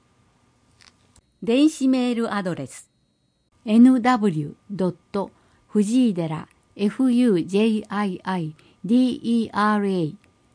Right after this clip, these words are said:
アットマークジーメール、ジーエムエーアイエルドットシーオーエム。成人軟式野球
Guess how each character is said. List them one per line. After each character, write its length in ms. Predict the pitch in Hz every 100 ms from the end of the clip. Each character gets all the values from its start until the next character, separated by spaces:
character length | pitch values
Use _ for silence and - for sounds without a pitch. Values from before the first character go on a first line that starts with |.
| _ _
ア 100 | 180
ッ 60 | 190 -
ト 120 | 240
マ 220 | 233 208
ー 40 |
ク 280 | 160 - 165 - _ _ -
ジ 140 | 190 240
ー 180 | 247
メ 200 | 233 233
ー 120 | 190 151
ル、 200 | 165 233 _ _ _ _ -
ジ 440 | 180 220 240 160 - _ _ _ _
ー 60 | -
エ 100 | 214
ム 300 | 233 240 208
エ 60 | 214
ー 220 | 220 170 151 _ _
ア 140 | - 220
イ 200 | 202 202 190
エ 100 | 180
ル 160 | 147 - _ _ _
ド 120 | 190
ッ 40 | 185 _
ト 200 | - 202 - _
シ 440 | - - 247 240 233
ー 40 |
オ 300 | - 202 196
ー 40 | -
エ 140 | 196
ム。 180 | 170 147 - _ _ _ _ _ _ _ _ _ _ _ _ _ _ _ _ _ _ _ _ _ _ _ _ _ _ _ _ _ _
成 320 | - 254 285
人 340 | 277 269 262 220
軟 240 | 214 269
式 380 | 269 240 - 233
野 120 | 233
球 380 | 233 202 160 151